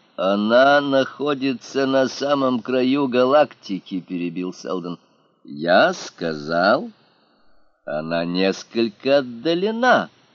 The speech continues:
На ней ваши люди вполне смогут сосредоточиться на научной работе.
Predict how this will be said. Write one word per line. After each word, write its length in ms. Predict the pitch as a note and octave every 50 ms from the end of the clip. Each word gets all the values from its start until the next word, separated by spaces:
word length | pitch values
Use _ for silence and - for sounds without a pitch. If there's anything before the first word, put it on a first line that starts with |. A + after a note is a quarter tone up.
| _ _ _ _ _ _ _ _ _ _ _ _ _ _ _ _ _
На 240 | - - - C#3+ E3
ней 340 | F3 G#3 A#3+ A#3+ A3 F3 C3
ваши 500 | G#2+ A2 B2 B2+ A#2 - - - A#2 A#2+
люди 400 | B2 B2 C3+ C#3 A#2+ G#2 A#2+ A#2+
вполне 680 | A2 - _ - A#2+ A#2 A#2+ B2 B2+ C3 E3 A3 A#3+ G3+
смогут 500 | - - A#2 A#2 A2 G#2 G2+ G#2 G2 -
сосредоточиться 1200 | - - A2+ G#2 - - A2 A2+ G#2+ G2+ A2 G#2+ G#2 - A2 G2+ - - - G2+ - _ - A2+
на 120 | G2+ G2+ G2+
научной 600 | G2+ G#2 G#2 G#2 G2+ G2 - - - G#2 G2 F#2+
работе. 440 | G2 F#2+ F#2+ G#2 G#2 G2 - -